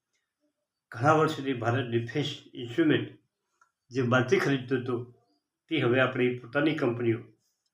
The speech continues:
ભારત સરકારની કંપનીઓમાંથી ખરીદે છે અને એ આગળના વર્ષોમાં જોરદાર તમને વધારો અપાવશે.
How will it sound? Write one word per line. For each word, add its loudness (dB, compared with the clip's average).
ભારત 0
સરકારની 0
કંપનીઓમાંથી -4
ખરીદે 0
છે -20
અને 2
એ -4
આગળના 6
વર્ષોમાં -2
જોરદાર 2
તમને 0
વધારો 2
અપાવશે. -12